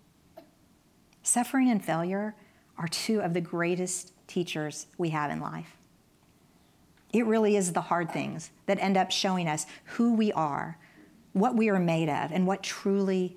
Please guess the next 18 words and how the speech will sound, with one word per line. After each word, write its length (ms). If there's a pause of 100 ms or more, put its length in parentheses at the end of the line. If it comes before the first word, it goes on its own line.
matters. 560 (2500)
Jesus 440
didn't 220
take 180
on 120
the 80
burden 300
of 100
his 260
cross 540 (180)
to 100
save 460
us 560 (240)
from 320
ours. 540 (960)
He 160
does 260
just 600